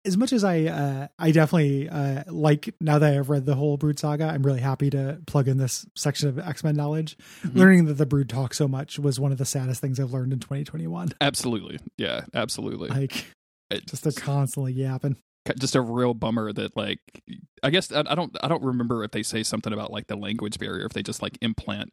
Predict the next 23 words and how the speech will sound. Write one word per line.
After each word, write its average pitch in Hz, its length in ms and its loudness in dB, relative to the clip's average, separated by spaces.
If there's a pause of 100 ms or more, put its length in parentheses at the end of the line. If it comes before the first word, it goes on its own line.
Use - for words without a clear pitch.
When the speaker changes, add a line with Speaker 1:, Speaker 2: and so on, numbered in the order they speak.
Speaker 2:
the 110 80 -8
language 98 400 -8
or 98 40 -8
something, 104 320 -8
or 104 100 -6
if - 100 -12
there's, 104 220 -8
like, - 180 -8
a 113 160 -8 (180)
gizmo 110 500 -2
or 104 200 -4
a - 40 -4
telepathic 104 540 -8
thing 98 160 -8
that - 80 -10
makes 107 220 -8
everybody 101 320 -8
speak - 180 -6
the 110 80 -8
same 104 160 -8
language. 104 380 -8
But, - 120 -4
like, 107 200 -4